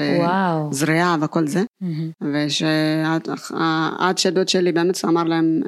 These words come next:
Speaker 2: "אם אתם לא רוצים, אני אחפש מורה דרך אחר, כי... אני מבזבז את כל ה-, כל מה שהבאתי למסע, לא יהיה לי מה לקחת."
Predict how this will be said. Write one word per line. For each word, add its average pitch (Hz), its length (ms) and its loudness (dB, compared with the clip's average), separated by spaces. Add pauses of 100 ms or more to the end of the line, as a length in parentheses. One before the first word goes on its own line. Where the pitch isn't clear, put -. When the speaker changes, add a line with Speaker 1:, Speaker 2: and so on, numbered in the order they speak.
Speaker 2:
"אם 160 120 4
אתם 160 220 2
לא 160 60 2
רוצים, 165 360 2
אני 156 360 0 (440)
אחפש 170 320 -2
מורה 165 240 4 (280)
דרך 170 320 0
אחר, 233 240 0 (120)
כי... 156 340 -2 (460)
אני 160 140 2
מבזבז 156 480 0
את - 100 -12
כל 175 180 2
ה-, 165 240 2 (100)
כל 185 100 0
מה 175 140 4
שהבאתי 185 400 2
למסע, 180 380 2 (220)
לא 175 80 2
יהיה 180 140 2
לי 175 100 4
מה 175 140 4
לקחת." 185 480 -2